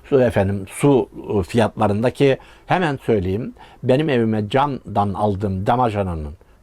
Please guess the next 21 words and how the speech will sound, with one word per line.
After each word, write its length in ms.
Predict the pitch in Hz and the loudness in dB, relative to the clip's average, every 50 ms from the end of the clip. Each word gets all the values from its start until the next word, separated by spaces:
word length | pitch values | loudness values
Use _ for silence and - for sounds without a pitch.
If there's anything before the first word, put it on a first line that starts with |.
| _ _ | _ _
değerli 320 | - 135 151 170 170 175 170 | 0 2 2 2 0 0 -2
dostlar, 360 | 170 147 - - 123 113 107 | -2 -2 -2 -2 -2 0 2
evet, 300 | - 151 160 139 104 - _ - - - - - _ _ | 4 4 4 4 2 -2 _ -20 -20 -20 -20 -20 _ _
ye-, 140 | - 135 151 | 2 2 2
on 200 | 143 156 175 180 | 4 2 2 2
dokuz 260 | 160 151 - 135 120 | 0 0 -2 -4 -6
litrelik 480 | 120 120 - - 110 110 110 107 - 123 | -6 -6 -4 -2 0 0 0 -2 0 2
bir 240 | 127 123 104 98 - | 2 2 2 0 -2
cam 380 | - 139 151 175 170 147 131 113 | 0 2 2 2 0 -2 -2 0
damacananın 960 | 123 117 113 110 104 - 113 104 101 98 98 110 113 107 107 110 110 104 98 | 0 0 0 -2 -2 -4 -4 -4 -2 0 0 2 2 2 2 0 -2 -2 -4
fiyatının 580 | 87 - - 165 151 131 - 120 127 156 180 175 - - - - - - - | -4 -2 0 2 2 2 2 0 0 0 -2 -4 -6 -14 -20 -20 -12 -4 -2
otuz 460 | - - - - 220 208 170 139 139 | -2 0 0 0 0 0 0 2 0
dokuz 380 | 151 139 - 202 208 165 131 127 | 0 0 2 0 0 0 0 2
liraya 380 | 120 120 110 107 104 101 101 - | 2 4 4 4 2 0 -2 -4
çıktığını 720 | - 160 - _ - 123 113 110 107 117 147 165 175 - - _ _ _ _ _ _ _ _ _ | -6 -8 -8 _ 0 2 4 4 4 4 2 2 2 0 -4 _ _ _ _ _ _ _ _ _
hayretler 540 | - - 135 131 113 113 107 - - 123 143 | -2 0 0 2 2 0 -2 -4 -2 -2 -2
içinde 600 | 127 92 - - 95 95 90 85 101 117 127 - - | -2 -2 -6 -8 -6 -4 -2 0 2 2 2 0 -2
görüyorum 540 | 95 92 107 101 95 98 113 127 165 160 139 | -2 2 4 4 6 6 4 4 4 2 0
ki 280 | - - 131 143 156 165 - - - - - - - - - - - | 0 2 4 4 4 2 -2 -10 -20 -20 -20 -20 -20 -20 -10 -4 -2
aslında 640 | 151 170 - - - 202 180 160 151 160 175 - - _ _ _ - _ _ _ _ _ _ _ _ - | -2 -2 -2 -2 -2 0 2 2 4 2 2 0 -4 _ _ _ -20 _ _ _ _ _ _ _ _ 4
bu, 360 | 180 196 202 190 185 165 - | 6 6 6 6 6 4 0